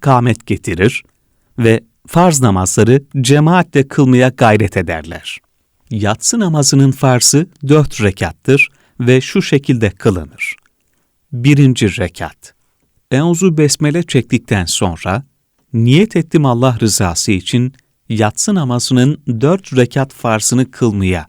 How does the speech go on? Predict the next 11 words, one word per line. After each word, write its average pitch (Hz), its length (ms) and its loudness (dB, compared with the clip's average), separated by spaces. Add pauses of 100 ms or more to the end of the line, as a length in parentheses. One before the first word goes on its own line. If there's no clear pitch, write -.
(500)
diye 143 300 2
niyet 123 380 2
edilir. 80 500 -6 (580)
Niyetten 139 600 4
sonra, 101 600 -2 (640)
"Allahu 151 720 2
Ekber." 117 680 -2 (280)
diyerek 110 520 2 (480)
iftitah 160 580 2
tekbiri 117 760 2
alınır 104 520 2